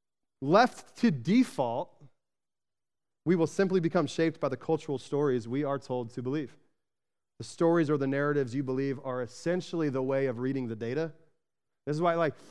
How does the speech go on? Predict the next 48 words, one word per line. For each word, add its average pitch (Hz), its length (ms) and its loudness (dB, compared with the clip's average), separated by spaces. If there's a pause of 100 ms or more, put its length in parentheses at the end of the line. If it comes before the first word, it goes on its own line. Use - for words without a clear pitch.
(120)
you 165 80 2
know, - 20 4
we 170 80 8
live 180 140 6
in 165 60 2
a 156 40 0
time 170 240 2
that's, 156 140 0
like, 147 100 -2
incredibly 156 560 0
div-, 131 260 -4
divisive. 143 560 -6 (480)
And 127 80 -10
so 165 80 -2
you 160 100 4
have 147 120 2
people 170 200 0
who 165 180 4
li-, 170 100 -4
who 156 120 2
live 160 160 2
on 139 120 0
this 151 140 0
side, 165 360 -2 (240)
people 147 160 -2
who 151 80 2
live 156 140 2
on 147 140 0
this 151 160 0
side. 151 360 0
There's 113 220 -8
not 135 300 -8
a - 20 -2
lot 160 140 -2
of 151 40 -4
people 160 120 2
in 156 40 0
the 143 60 0
middle 156 300 2
these 143 160 -2
days, 147 260 0
it 147 80 -8
feels 156 240 0
like. 147 240 0 (300)
But, 156 160 -4
but, 160 120 0
like, 147 240 0
on 151 140 -2